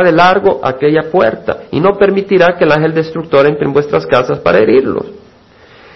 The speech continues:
Versículo veintinueve dice que sucedió que a medianoche Jehová hirió a todo primogénito en la tierra de Egipto, desde el primogénito de Faraón hasta el primogénito del cautivo. Y se levantó Faraón en la noche,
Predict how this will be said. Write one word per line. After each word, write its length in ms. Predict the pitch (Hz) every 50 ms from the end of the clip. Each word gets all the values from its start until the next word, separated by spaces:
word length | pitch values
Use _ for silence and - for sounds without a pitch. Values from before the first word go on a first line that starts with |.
| - - - - - _ -
Versículo 500 | 170 165 - - - - 220 214 202 196
veintinueve 500 | 190 180 185 185 175 180 208 233 233 220
dice 200 | 214 - 214 202
que 120 | 190 170
sucedió 420 | - 180 151 175 165 160 185 214
que 100 | 208 214
a 60 | 208 175
medianoche 580 | 185 196 202 202 180 185 202 220 214 220 196
Jehová 400 | 170 180 170 156 160 180 208 240
hirió 180 | 247 233 214 202
a 60 | 196
todo 240 | 208 196 185 185 185
primogénito 600 | 180 170 165 151 147 143 170 190 202 202 196 165
en 40 | 160
la 140 | 151 147
tierra 240 | - 180 175 170 175
de 80 | 170 165
Egipto, 320 | 160 196 226 226 - 170
desde 160 | 147 139 147
el 60 | 147 147
primogénito 560 | 151 151 147 143 139 147 180 202 202 202 196
de 80 | 175
Faraón 680 | 170 - 147 139 135 131 143 156 180 202 240 269 254 - - - - - -
hasta 220 | - 165 160 180
el 60 | 165
primogénito 560 | 156 170 180 185 185 185 202 220 233 214 214 214
del 80 | 196
cautivo. 760 | - - 202 190 185 - - 240 247 233 185 - - - - - - - - - _ _ _ _ _ _ _ _ _ _ -
Y 80 | 127
se 120 | 120 - 143
levantó 380 | 135 131 131 123 120 - 202 196
Faraón 400 | 202 196 180 165 160 170 180 185
en 60 | 175 165
la 100 | 160 147
noche, 360 | 151 170 180 180 180 -